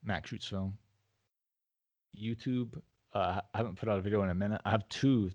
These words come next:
that are saved. I just have to schedule them. YouTube, Mac Shoots Film. Instagram, Mac Shoots Film.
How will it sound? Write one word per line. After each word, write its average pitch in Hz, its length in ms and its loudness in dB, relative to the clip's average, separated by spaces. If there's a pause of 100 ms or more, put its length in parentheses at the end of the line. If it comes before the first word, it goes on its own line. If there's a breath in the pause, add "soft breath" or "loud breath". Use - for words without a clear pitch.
that - 220 2
are 90 180 -4
saved. 101 460 0
I 82 120 0
just 90 180 -6
have 92 120 -6
to 92 100 -6
schedule 95 400 2
them. 87 160 -2 (680 loud breath)
YouTube, 123 300 4
Mac 92 180 2
Shoots 95 160 -6
Film. 92 280 -2 (360 loud breath)
Instagram, 110 520 0
Mac 92 220 -4
Shoots - 220 -8
Film. 90 340 -2